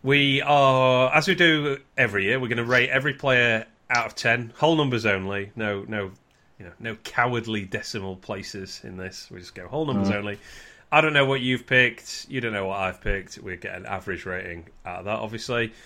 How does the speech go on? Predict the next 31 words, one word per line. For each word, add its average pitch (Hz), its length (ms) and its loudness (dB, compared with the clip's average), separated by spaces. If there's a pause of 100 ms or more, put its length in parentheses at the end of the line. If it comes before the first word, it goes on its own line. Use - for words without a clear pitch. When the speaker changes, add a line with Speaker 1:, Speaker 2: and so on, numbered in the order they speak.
(300)
Speaker 1:
Um, 113 760 4 (200)
and 156 120 0
yeah, 185 240 8
every, 156 680 0
every 156 200 -4
player 139 520 0 (160)
is 127 100 -14
gonna 104 140 -10
get 107 140 -6
a - 20 -12
rating. 143 320 2
We'll 123 100 -4
go 120 100 -4
through 110 200 -6
it 104 120 -10
from 98 160 -14
goalkeeper 117 680 -6
to 95 500 -10
striker. 120 840 -4 (360)
We'll 147 100 -8
talk 165 280 -4
about 143 260 2
each 139 340 -8
player 123 400 -2
a 113 60 -6
little 135 360 0
bit, 107 340 0
but 120 80 -6
we're 107 140 -8
gonna 110 180 -4
set - 560 -4